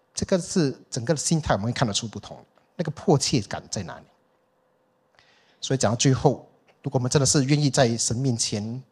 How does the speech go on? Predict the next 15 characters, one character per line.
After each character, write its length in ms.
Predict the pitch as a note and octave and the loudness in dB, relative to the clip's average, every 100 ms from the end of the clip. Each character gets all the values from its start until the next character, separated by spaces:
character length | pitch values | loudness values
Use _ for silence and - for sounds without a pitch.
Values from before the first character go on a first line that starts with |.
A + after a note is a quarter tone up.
| _ _ - | _ _ -10
要 100 | A#2 | -4
谦 260 | - B2+ | -2 -2
卑 120 | B2 | -2
的 80 | A2+ | -4
话， 200 | A2+ F#2 - | -4 -6 -8
我 40 | |
们 160 | B2+ D#3+ | -6 0
愿 240 | E3 D#3 | 2 4
意 220 | C#3 A2+ - _ _ | 2 0 -6 _ _
服 320 | - - A2+ A#2 | -20 -10 -4 0
侍、 260 | - A#2+ - _ _ _ _ _ _ _ _ _ _ _ _ _ | 0 -2 -4 _ _ _ _ _ _ _ _ _ _ _ _ _
参 240 | - E3 | 2 2
与 80 | F#2 | 2
服 220 | - E2+ | -8 -12
侍。 160 | - | -10